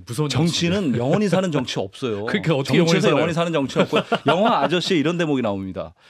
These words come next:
Speaker 2: "내일을 위해 사는 사람은 오늘만 사는 놈한테 죽는다." 나경원 대표가 지금 그런 상황입니다.
Speaker 1: 어.
Speaker 2: 오늘을 어떻게 살 것인가를 고민을 해야지 내일을 생각할 처지가 아니에요.
Speaker 1: 아, 오늘 하루
Speaker 2: 그 말은
Speaker 1: 생각해요.
Speaker 2: 뭐냐면 나경원 원내대표로서는 지금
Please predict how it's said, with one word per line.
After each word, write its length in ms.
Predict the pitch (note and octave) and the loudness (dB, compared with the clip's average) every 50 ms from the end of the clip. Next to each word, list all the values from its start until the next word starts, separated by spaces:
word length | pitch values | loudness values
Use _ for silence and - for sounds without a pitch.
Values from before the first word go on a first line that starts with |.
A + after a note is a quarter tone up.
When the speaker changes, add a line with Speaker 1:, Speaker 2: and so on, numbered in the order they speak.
| - - - _ | -20 -20 -20 _
Speaker 2:
"내일을 460 | - G#2 A#2+ C3 D3 E3 E3 F#3+ F3 | -6 -2 -2 0 0 2 0 0 0
위해 140 | D3 D3 D3 C3 | 0 0 -2 -2
사는 220 | - C#3 C3 B2+ | -2 -4 -4 -4
사람은 360 | A2+ B2 A#2 A#2 C#3+ E3+ E3+ - | -2 -2 -2 -2 -2 -4 -6 -4
오늘만 440 | - B2+ D3 E3+ F3 F3 F3+ F3+ E3+ D#3 | -2 0 0 2 2 2 0 0 -2 -2
사는 200 | C#3+ D#3 D3 C#3+ | -2 -2 0 0
놈한테 360 | C#3 B2+ B2 A#2 A#2 - D#3+ C#3 | 0 0 -2 -2 -2 -4 -6 -6
죽는다." 520 | - - D#3 C#3+ C3 G#2+ G#2 E2 E2 _ _ _ _ _ _ _ _ _ _ _ _ _ _ _ _ _ _ _ _ _ _ _ _ _ _ _ | -6 -4 -4 -4 -4 -6 -8 -12 -12 _ _ _ _ _ _ _ _ _ _ _ _ _ _ _ _ _ _ _ _ _ _ _ _ _ _ _
나경원 380 | B2 A2+ C3 C#3 E3+ F#3+ F#3+ D#3+ | -6 -4 -2 -2 -2 -2 -2 -2
대표가 300 | C#3+ B2+ - C#3+ D3 C3+ | -4 -6 -4 -6 -6 -4
지금 200 | B2 C#3 D3 C3+ | -4 -4 -6 -6
그런 340 | - - C3 C#3+ E3 F#3 | -4 -4 -2 -2 -2 -2
상황입니다. 580 | E3 D#3+ D3 C3+ A2+ F#2+ F2 E2 D#2 E2 E2 - _ | -4 -4 -6 -6 -6 -8 -10 -12 -14 -16 -18 -20 _
Speaker 1:
어. 480 | - E2+ E2+ E2 D#2+ D#2 D#2 D#2 - - | -18 -16 -16 -16 -18 -20 -20 -18 -8 -4
Speaker 2:
오늘을 420 | A#2 B2 D#3+ F#3 F#3+ G3 G3+ F#3+ F3 - - - _ _ _ | 0 0 2 2 2 0 0 -2 -2 -4 -10 -20 _ _ _
어떻게 340 | C3+ D#3 - - - G#3 F#3 | -2 -2 -2 -2 -2 -2 0
살 160 | - F#3+ F3+ | 0 -4 -4
것인가를 400 | - F#3+ D#3 - D#3 D#3 D#3+ D3+ | -2 -4 -4 -2 -2 -2 -2 -2
고민을 300 | - C3 A#2+ B2+ B2 A#2 | -2 -2 -2 0 -2 -2
해야지 240 | A#2 A2 G#2+ B2+ C#3+ | -2 -4 -4 -4 -4
내일을 320 | A#2 G#2+ C3 D#3+ F#3 G3 F#3 | -2 0 0 0 0 0 -2
생각할 300 | E3 E3+ D#3 D#3 E3+ D#3+ | -2 -6 -6 -6 -6 -6
처지가 340 | - - F3+ E3 F3+ F3 D3 | -6 -8 -8 -8 -6 -6 -6
아니에요. 260 | G2+ F#2+ F#2+ F#2 F#2 | -6 -8 -10 -12 -12
Speaker 1:
아, 80 | F2+ F#2 | -12 -12
오늘 200 | F#2 G2 A2 A#2+ | -10 -8 -8 -8
하루 200 | B2+ B2+ D3+ D#3 C#3+ | -8 -8 -8 -10 -6
Speaker 2:
그 100 | B2 - | -4 -2
말은 240 | C#3+ D3+ D3 D3 F3+ | 0 0 0 0 0
Speaker 1:
생각해요. 40 | D#3+ | -2
Speaker 2:
뭐냐면 400 | B2+ A#2 A#2 A#2+ B2 D#3 E3+ C3+ | -2 -2 0 -2 -2 -2 -2 -2
나경원 400 | G#2+ G2 A2 A2+ C3+ D3 G3+ A3 | -4 -4 -2 -2 0 0 0 0
원내대표로서는 720 | F3 C#3 B2+ C#3+ C#3 C3 - - B2 A#2 - - D3+ C#3 | 0 0 0 0 -2 -2 -4 -6 -6 -6 -6 -6 -6 -6
지금 380 | - - B2+ E3 F#3 B2 F#2+ | -6 -6 -4 -4 -4 -4 -6